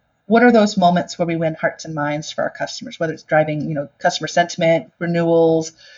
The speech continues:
growth, all of those good things, and thinking about, from a training perspective, what's the before, during, and after that needs to take place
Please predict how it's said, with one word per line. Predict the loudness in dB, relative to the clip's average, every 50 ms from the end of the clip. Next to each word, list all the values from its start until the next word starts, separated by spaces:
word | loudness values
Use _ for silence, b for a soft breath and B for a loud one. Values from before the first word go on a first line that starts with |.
| b b _
growth, | -10 -2 4 6 6 6 6 4 2 4
all | 6 6 6 6
of | 4 2
those | 0 -2 -2 -2
good | -2 -2 -2 -2
things, | -2 0 0 2 2 0 0 -2 -2 -4 -4 -6 -8 -14 b b b b b b b b b
and | -2 -2 0 0
thinking | 0 0 2 2 2 2
about, | 4 6 6 6 8 8 8 6 4 2 -4
from | _ -4 -4
a | -2
training | -2 2 4 6 6 6 6
perspective, | 4 0 -4 -6 0 2 2 2 2 -4 -8 -4
what's | -4 -4 -4 -4 -8 -2
the | 0 0 0
before, | 0 -2 -2 -2 -2 -6 -4 -4 -2 0 2 4 4 4 4 4 2 -2 -4 -10 _ -4
during, | -2 0 0 0 0 -2 -2 -4
and | -6 -8 -8 _ -10
after | -8 -6 -6 -8 -8 -6 -6 -6 -6
that | -6 -8 -8
needs | -8 -8 -8 -10 -10 -12
to | -12 -12 -12
take | -10 -8 -8 -8 -8 _
place | _ -12 _ 0 2 2 2 0 -2 -6 -12 -14 -16 -18